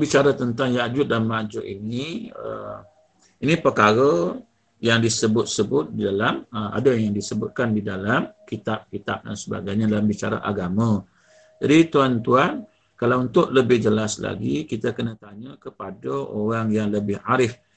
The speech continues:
yang membicarakan tentang tajuk ini. Ha? Tajuk,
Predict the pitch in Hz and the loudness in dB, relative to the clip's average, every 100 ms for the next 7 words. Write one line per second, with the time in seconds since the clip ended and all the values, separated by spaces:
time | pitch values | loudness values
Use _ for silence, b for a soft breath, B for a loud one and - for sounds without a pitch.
0 | _ - 120 117 107 110 104 101 - 123 | _ -4 2 4 4 4 2 0 -2 -2
1 | 113 107 101 131 170 202 - 92 107 110 | -2 -4 -2 -2 -2 -2 -2 -2 -2 -2
2 | 104 101 - - 110 - - 95 85 117 | -4 -6 -8 -4 -2 -2 -4 -4 0 2
3 | 165 | 0